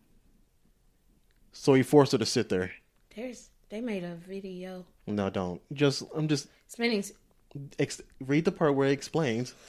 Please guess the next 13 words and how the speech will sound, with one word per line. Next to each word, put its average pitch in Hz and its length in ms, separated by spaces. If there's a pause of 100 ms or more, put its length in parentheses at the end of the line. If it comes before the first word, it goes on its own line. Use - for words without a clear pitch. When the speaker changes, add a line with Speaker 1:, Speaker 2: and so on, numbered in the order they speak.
(140)
Speaker 1:
<laughs> - 300
why 143 240
she 143 140
was 135 140
sitting 156 200
on 143 60
Speaker 2:
Sitting 139 40
Speaker 1:
that 139 80
Speaker 2:
on 285 60
Speaker 1:
fucking 156 240
seat. 147 280 (640)
Speaker 2:
Mm, 247 400 (220)
okay. 247 420